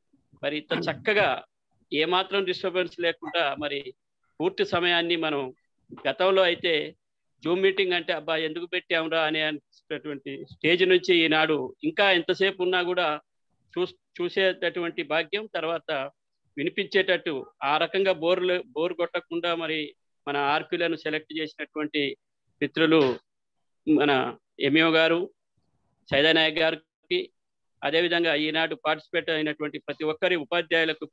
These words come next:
పేరు పేరున కృతజ్ఞతలు తెలియజేసుకుంటూ ఈనాటి కార్యక్రమం ఇంతటితో ముగిసిందని తెలియజేస్తాను.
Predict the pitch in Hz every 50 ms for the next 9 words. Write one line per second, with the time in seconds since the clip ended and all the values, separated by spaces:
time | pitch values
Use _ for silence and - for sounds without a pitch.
0 | _ 143 151 151 151 - 156 156 151 156 147 139 131 127 - _ _ 151 147 160
1 | 160 156 151 156 - 147 143 151 147 147 139 127 - _ 143 - - 170 143 -
2 | - - - _ _ _ _ _ _ - 143 139 151 156 165 160 - 160 156 151
3 | 156 151 - 151 151 151 147 143 131 - 151 147 - 156 143 139 139 135 127 -
4 | 139 135 131 135 147 - - 131 131 123 123 120 - _ _ _